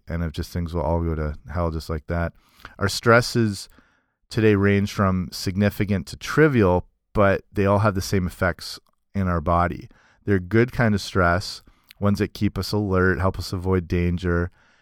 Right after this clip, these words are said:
Then there are the ones that continually challenge us without allowing us breaks or relaxation in between. And what is stress exactly? It's, stress is basically how your body reacts to potentially harmful situations. And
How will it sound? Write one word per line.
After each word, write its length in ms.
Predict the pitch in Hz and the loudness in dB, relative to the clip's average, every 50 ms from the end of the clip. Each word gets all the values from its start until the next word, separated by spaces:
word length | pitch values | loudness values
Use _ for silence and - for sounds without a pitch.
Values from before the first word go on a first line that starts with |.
| _ _ _ | _ _ _
Then 140 | - 101 101 | 0 2 4
there 100 | 107 107 | 4 4
are 60 | 104 | 4
the 80 | 104 | 4
ones 200 | 101 101 98 95 | 4 2 2 0
that 120 | 92 92 - | 0 -2 -4
continually 640 | - 92 90 - - - 104 101 101 98 92 90 | -4 -6 -6 -4 -4 -2 0 0 2 0 0 -2
challenge 440 | - - - 98 95 95 98 98 92 | -4 -4 -2 0 2 2 2 2 0
us 160 | 95 90 - | 0 -2 -2
without 360 | - 95 92 90 90 87 - - _ | 0 0 2 2 0 0 -2 -6 _
allowing 440 | - 90 87 92 92 92 92 92 90 | -6 -4 -2 0 0 0 0 0 -2
us 120 | 87 82 - | -4 -6 -8
breaks 640 | - - - 87 90 92 90 - - - - - - _ _ _ _ _ _ _ _ _ | -10 -6 -2 0 0 0 0 -2 -6 -10 -16 -16 -18 _ _ _ _ _ _ _ _ _
or 140 | - 98 95 | 0 2 4
relaxation 880 | 95 95 95 92 90 85 82 - - - 95 90 92 90 - - 92 87 | 4 4 4 4 2 2 0 -4 -4 -2 -2 0 0 -2 -2 -4 -2 -2
in 120 | 87 85 | -2 -2
between. 600 | 78 - - - - - 90 90 90 85 85 80 - _ _ _ _ _ _ _ _ _ _ _ _ _ _ _ _ _ _ _ _ _ _ _ _ _ _ _ _ - | -4 -6 -8 -8 -6 -4 -4 -2 -2 -2 -4 -6 -10 _ _ _ _ _ _ _ _ _ _ _ _ _ _ _ _ _ _ _ _ _ _ _ _ _ _ _ _ -4
And 140 | 101 101 104 | 0 4 4
what 140 | 113 120 | 6 6
is 140 | 110 104 101 | 6 4 4
stress 320 | - - - 92 87 - - | 2 0 0 0 0 0 -4
exactly? 480 | 85 85 87 80 78 78 - - 80 | -4 -4 -2 -2 -2 -4 -6 -6 -6
It's, 320 | 78 82 - - - - - _ - | -6 -6 -8 -10 -16 -20 -20 _ -12
stress 320 | - - 120 120 127 - | -4 0 2 2 2 2
is 80 | 127 104 | 0 2
basically 300 | 95 104 104 - - 95 | 2 2 2 2 0 0
how 100 | 90 98 | 2 2
your 120 | 95 92 | 2 2
body 280 | 82 95 92 92 92 87 | 2 2 2 2 2 2
reacts 560 | 85 90 90 90 92 90 - - - - - _ _ _ _ _ _ - | 2 2 2 2 2 0 -2 -4 -10 -16 -16 _ _ _ _ _ _ -20
to 100 | - - | -8 -6
potentially 440 | 101 95 - 101 95 90 - - 90 | -4 -2 0 0 0 0 -2 -4 -2
harmful 340 | 80 101 95 90 - 92 92 | 0 0 0 0 -2 -4 -6
situations. 840 | - - 90 - - - 85 85 87 90 - - 92 85 82 - - _ _ _ _ _ _ _ - | -6 -6 -6 -6 -4 -2 0 0 0 -2 -2 -4 -4 -6 -6 -10 -16 _ _ _ _ _ _ _ -4
And 380 | 120 117 113 110 110 107 104 | 0 2 2 2 2 0 -2